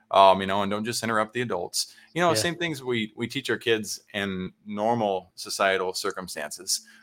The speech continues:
Speaker 1: Um, but it's there, there's, there's unique challenges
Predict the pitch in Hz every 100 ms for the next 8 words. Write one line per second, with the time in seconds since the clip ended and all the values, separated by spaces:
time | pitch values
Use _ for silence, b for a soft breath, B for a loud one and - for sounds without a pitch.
0 | b 98 95 90 87 87 - 95 104 98
1 | - b b b 120 120 - - - 113
2 | 120 113 127 131 117 - 104 101 104 113
3 | 117 120 - 110 127 87 - -